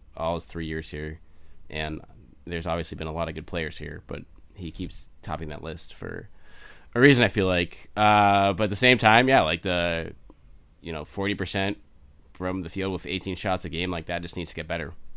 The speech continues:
Um, and it can, it will get better. Um, all signs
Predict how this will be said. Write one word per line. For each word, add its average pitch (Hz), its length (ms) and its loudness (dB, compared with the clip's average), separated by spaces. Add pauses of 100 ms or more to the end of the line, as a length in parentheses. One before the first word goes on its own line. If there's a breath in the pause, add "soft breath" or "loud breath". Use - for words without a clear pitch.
(500)
Um, 73 480 -8 (580)
and 87 140 -6
it - 60 -6
can, 107 180 0
it 92 120 -4
will 113 120 4
get 87 160 0
better. 80 260 -4 (500)
Um, 78 340 -4
all 85 140 0
signs 82 480 -4